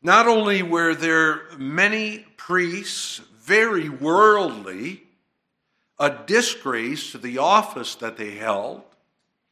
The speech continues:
but they were some of Jesus' most bitter enemies and those who opposed him most strongly.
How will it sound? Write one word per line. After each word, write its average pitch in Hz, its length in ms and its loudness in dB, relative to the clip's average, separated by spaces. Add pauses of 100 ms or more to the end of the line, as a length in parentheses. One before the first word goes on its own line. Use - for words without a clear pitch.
(300)
but 185 200 6
they 226 220 0
were 190 240 0
some 220 400 0
of 156 280 -2
Jesus' 190 680 -4 (320)
most 139 580 -4
bitter 202 640 -2
enemies 139 380 -4 (920)
and 165 180 2
those 202 280 4
who 185 140 2
opposed 226 540 2
him 151 120 0
most 147 260 -2
strongly. 277 640 0